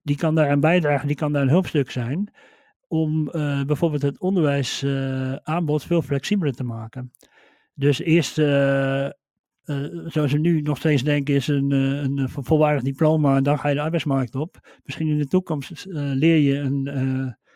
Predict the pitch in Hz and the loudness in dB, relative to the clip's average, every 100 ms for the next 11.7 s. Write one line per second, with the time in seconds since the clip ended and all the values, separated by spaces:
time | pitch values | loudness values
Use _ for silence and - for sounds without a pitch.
0 | _ - _ _ 160 - 196 190 160 151 | _ -20 _ _ 2 4 4 2 2 4
1 | 139 147 156 147 139 139 202 139 175 - | 6 6 6 4 4 0 0 0 0 0
2 | 156 - 139 143 139 120 147 165 147 135 | -2 -2 -4 -4 -4 -4 -2 -2 -4 -4
3 | 147 143 147 147 139 143 - 175 160 143 | -4 -4 -2 -2 -2 -4 -6 -4 -2 -2
4 | 160 175 151 147 135 123 143 175 156 135 | -2 0 0 0 -2 -2 -4 -4 -2 -2
5 | 143 143 139 139 139 _ _ _ _ - | -2 -2 -2 -2 -6 _ _ _ _ -6
6 | 135 127 127 147 151 - 147 135 135 170 | -4 -4 -6 -4 -6 0 2 4 4 2
7 | 175 165 143 135 135 147 151 151 143 151 | 2 -2 -2 -2 -2 0 2 2 2 2
8 | 143 139 165 165 143 127 123 123 - _ | 2 0 0 0 0 0 -2 -4 -10 _
9 | _ _ _ _ _ _ _ _ _ _ | _ _ _ _ _ _ _ _ _ _
10 | 139 120 120 127 131 135 131 123 131 139 | -6 -4 -4 -4 -4 -4 -4 -4 -4 -4
11 | 135 127 120 131 143 139 | -4 -4 -4 -4 -2 -4